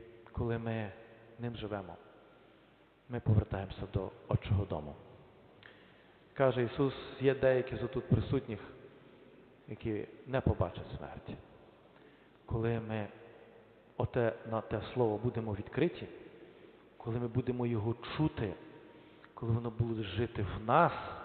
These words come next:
лише тоді ми можемо прийти, не їсти Ісуса у причасті,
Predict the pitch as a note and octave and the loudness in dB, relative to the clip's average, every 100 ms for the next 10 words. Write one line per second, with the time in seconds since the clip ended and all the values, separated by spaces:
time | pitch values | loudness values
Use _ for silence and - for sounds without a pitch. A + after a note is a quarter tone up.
0 | - - - - - - - - A2+ - | -12 -14 -16 -18 -18 -20 -16 -2 0 0
1 | B2+ B2+ A#2 C#3 A#2 A2 A#2+ A2+ A2 G#2+ | 0 -6 -2 0 0 0 0 0 -2 4
2 | - A2 - C3 F#3 A#3 - - - - | 4 4 4 4 4 0 -10 -14 -16 -16
3 | - - - - - - - - - - | -18 -20 -20 -20 -20 -20 -20 -20 -18 -2
4 | B2+ D3 D3+ A#2 C#3+ - A#2+ - B2+ - | 2 4 2 2 0 0 -2 -2 -2 0
5 | B2+ - G#2+ - - - G2 - - | -2 0 0 2 0 -2 -4 -6 -16